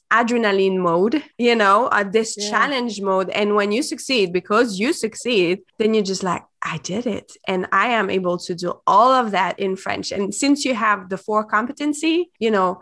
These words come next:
Speaker 1: reading comprehension, listening comprehension, writing production, and then the interview, then it really show, like, you know, like you said, you, you were more focused on, like, uh,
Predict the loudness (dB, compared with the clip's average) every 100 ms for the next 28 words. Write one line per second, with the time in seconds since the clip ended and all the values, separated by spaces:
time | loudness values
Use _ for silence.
0 | -2 0 2 2 0 0 0 -2 0 0
1 | 2 0 0 -2 -4 0 -2 0 -4 -4
2 | -2 -2 -2 -4 -4 0 0 2 0 -2
3 | -2 -2 -2 -2 -2 0 2 2 2 0
4 | 0 0 -2 -2 -2 -4 -2 -4 0 -2
5 | -2 -6 -2 0 2 0 -2 -6 _ -4
6 | 0 2 2 -2 -6 _ _ 0 2 0
7 | -2 -6 0 0 0 -2 -4 -2 -2 -2
8 | -2 0 0 0 2 0 -2 -4 -4 -4
9 | -4 -2 -4 -8 -10